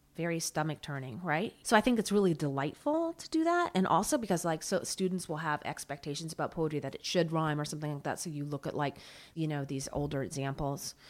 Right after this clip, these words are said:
But also I'm really interested in, I like, I mean, one of the things I love literature so much is how authors communicate to each other via literature over time. Like, that whole conversation to me is basically, I think, the closest thing I know to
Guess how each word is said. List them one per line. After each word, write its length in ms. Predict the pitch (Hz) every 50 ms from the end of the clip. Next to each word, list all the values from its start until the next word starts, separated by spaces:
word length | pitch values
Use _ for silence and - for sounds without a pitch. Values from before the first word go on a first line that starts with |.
| - - - -
But 120 | - 196 -
also 320 | - 233 294 320 - - 247
I'm 180 | 208 190 185
really 240 | 185 196 196 196 190
interested 460 | 185 180 175 - 165 156 - - 160
in, 100 | 160 156
I 140 | - - 165
like, 240 | 156 156 165 165 160 - -
I 60 | - 160
mean, 200 | 160 151 156 160
one 120 | 165 165
of 80 | 160 151
the 20 |
things 160 | 160 156 151
I 120 | 156 151 151
love 280 | 156 156 156 156 156
literature 460 | 151 143 160 185 214 214 202 - 165
so 180 | 151 - - 156
much 220 | 151 147 143 -
is 80 | - 143
how 280 | - - 170 156 143 139
authors 360 | - 143 143 143 151 139 -
communicate 720 | - - 151 139 139 143 139 135 - - 147 143 - -
to 120 | - -
each 140 | 131 123 -
other 320 | 139 131 131 131 127 127 - _ - - - - - -
via 340 | 147 147 143 139 139 139 139
literature 500 | 139 143 139 131 131 131 - - 143 - -
over 240 | - 143 135 131
time. 320 | 135 - 147 135 131 123 131
Like, 180 | 135 123 -
that 200 | - 151 147 -
whole 420 | - - 165 156 156 151 147 147 - - - - - - _
conversation 580 | - 170 165 160 156 151 - 165 151 - - 151
to 100 | - 156
me 160 | 151 147 139
is 100 | 135 139
basically, 520 | 156 147 147 151 151 - 190 - - 160
I 60 | 151 143
think, 220 | - 156 139 -
the 60 | -
closest 600 | - - - - 143 143 135 - 156 147 - -
thing 180 | - 147 139 135
I 120 | 131 135
know 520 | 143 151 143 135 139 143 143 151 160 185 - - - - - _ -
to 560 | - - 139 135 135 135 135 135 135 143